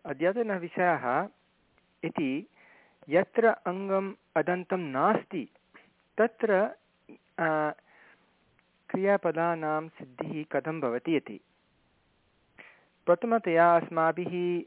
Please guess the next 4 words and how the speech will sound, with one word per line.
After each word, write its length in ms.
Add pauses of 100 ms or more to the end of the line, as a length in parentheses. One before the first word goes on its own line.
(180)
दृष्टं 560 (140)
बहुवारं 680 (880)
क्रियापदस्य 840
निर्माणार्थं 1160